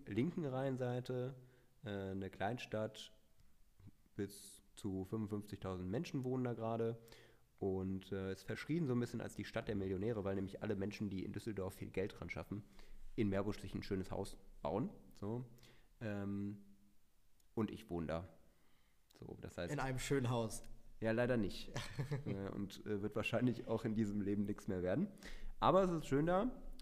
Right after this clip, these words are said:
Speaker 1: Ähm, genau, und also es ist halt die Nähe zu Düsseldorf, hat mich dann halt auch geprägt. Also ich bin, äh, passionierter Altbiertrinker, äh, bin jemand, der, äh, sich in der Jugend auch nicht ganz so entscheiden konnte, ob er jetzt die Toten Hosen oder die Ärzten,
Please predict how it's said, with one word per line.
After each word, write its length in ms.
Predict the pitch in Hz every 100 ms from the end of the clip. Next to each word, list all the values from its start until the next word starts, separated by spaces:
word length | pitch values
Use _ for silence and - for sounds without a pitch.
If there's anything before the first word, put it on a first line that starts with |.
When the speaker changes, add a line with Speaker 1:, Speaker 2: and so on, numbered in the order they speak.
| -
Speaker 1:
Ähm, 560 | 120 120 123 120 120 123 - - - - -
genau, 220 | 123 95
und 160 | 92 - - -
also 200 | 92 90
es 80 | 87
ist 60 | 90
halt 140 | 90
die 80 | 92
Nähe 320 | 98 104 92
zu 160 | - -
Düsseldorf, 560 | - 127 110 110 113 - -
hat 180 | 107
mich 80 | 101
dann 160 | 87 92
halt 140 | 90
auch 100 | -
geprägt. 540 | - - 127 123 123 127
Also 200 | - -
ich 100 | 101
bin, 200 | - 90
äh, 140 | 87 85
passionierter 580 | - 113 101 92 - 113
Altbiertrinker, 720 | 123 131 - 135 135 131 131 - - - - -
äh, 200 | 107 98
bin 180 | 95 98
jemand, 320 | 95 95 98
der, 380 | 92 90 90 87 - - - - - - - -
äh, 180 | 113 110
sich 200 | 95 101
in 60 |
der 80 | 95
Jugend 280 | 98 135 -
auch 60 |
nicht 160 | 107 104
ganz 160 | 107 101
so 60 |
entscheiden 480 | 98 - - 117 147
konnte, 360 | 131 131 143 120
ob 80 | 110
er 80 |
jetzt 140 | 101 -
die 40 |
Toten 280 | - 110 110
Hosen 240 | 104 113 104
oder 160 | 95
die 100 | 92
Ärzten, 360 | - - -